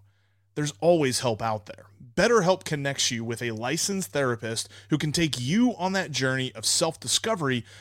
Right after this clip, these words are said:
from wherever you are. It's entirely online, designed to be convenient,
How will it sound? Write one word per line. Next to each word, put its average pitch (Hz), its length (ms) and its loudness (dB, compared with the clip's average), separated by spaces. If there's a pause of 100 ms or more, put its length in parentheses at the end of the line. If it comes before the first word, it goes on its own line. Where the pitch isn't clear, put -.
(100)
from 151 240 2
wherever 139 420 2
you 123 280 -2
are. 139 300 0 (400)
It's - 140 -4
entirely 175 840 0
online, 135 720 -2
designed 160 360 0
to 214 60 0
be 196 80 0
convenient, 156 680 0